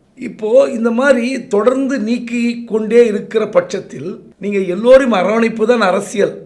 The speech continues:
இந்த பாதையை கடந்து போனால் தோல்வி நிச்சயம், கட்சி பலவீனமாகிறது. இப்ப இன்னைக்கு தேதிக்கு பாட்டாளி மக்கள் கட்சி ரெண்டா இருக்கு. பாஜகவுடன் சேர்ந்தால் பலன் அளிக்குமா அளிக்காதுன்னு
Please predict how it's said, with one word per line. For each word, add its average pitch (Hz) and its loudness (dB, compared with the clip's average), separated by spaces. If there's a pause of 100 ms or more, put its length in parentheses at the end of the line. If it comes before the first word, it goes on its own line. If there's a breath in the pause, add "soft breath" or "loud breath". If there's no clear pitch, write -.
(140)
இந்த 170 -6
பாதையை 214 -4
கடந்து 190 -4
போனால் 196 -6
தோல்வி 202 -2
நிச்சயம், 196 -8 (200 loud breath)
கட்சி 180 -6
பலவீனமாகிறது. 170 -4 (200 soft breath)
இப்ப - -12
இன்னைக்கு 214 -2
தேதிக்கு 233 -2
பாட்டாளி 208 -2
மக்கள் 202 -4
கட்சி 202 -6
ரெண்டா 180 -2
இருக்கு. - -10 (120)
பாஜகவுடன் 202 -2
சேர்ந்தால் 196 -6
பலன் 190 -6
அளிக்குமா 190 -8
அளிக்காதுன்னு 190 -6